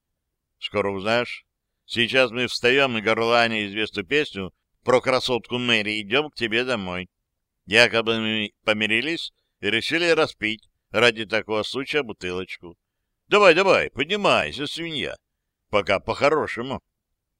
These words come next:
Матерясь на всю улицу, весь набор местных проклятий я давно освоил,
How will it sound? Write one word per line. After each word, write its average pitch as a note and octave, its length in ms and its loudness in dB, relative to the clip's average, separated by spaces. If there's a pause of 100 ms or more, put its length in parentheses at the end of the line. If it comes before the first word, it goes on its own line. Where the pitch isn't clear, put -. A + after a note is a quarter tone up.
(520)
Матерясь D#3 640 4
на A2+ 160 0
всю A2+ 340 -2
улицу, D#3+ 680 -2 (500)
весь B2 280 0
набор B2 380 2
местных A#2+ 400 0
проклятий A2+ 560 -2
я G#2 120 0
давно G2 280 -4
освоил, A2+ 580 -4